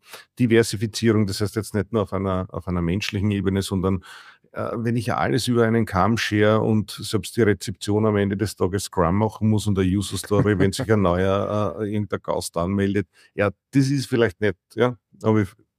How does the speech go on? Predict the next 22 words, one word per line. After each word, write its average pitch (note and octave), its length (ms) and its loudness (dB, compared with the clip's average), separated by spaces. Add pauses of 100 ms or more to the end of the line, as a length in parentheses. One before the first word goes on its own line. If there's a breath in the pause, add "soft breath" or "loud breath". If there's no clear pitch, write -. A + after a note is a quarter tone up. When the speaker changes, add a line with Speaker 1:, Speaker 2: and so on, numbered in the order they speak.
(640)
Speaker 1:
die G#2+ 60 0
Methodik G2 500 2
ein G2 100 2
bisschen G2 300 -4
zu F#2 140 -6
weit F2 240 -2
getrieben. D#2+ 340 -8 (300 loud breath)
Und C#3 200 0 (220)
je B2 120 0
mehr B2 320 4
ich D3+ 160 -4 (300)
im C#3+ 180 0
Angebot A#2 640 -2
habe, G#2 280 0
desto A#2 280 -2
mehr G2+ 220 0
kann B2 180 0
ich A#2+ 80 2
natürlich A#2 500 2
auch G#2+ 160 2
daraus G#2+ 400 0
wählen, F#2+ 400 2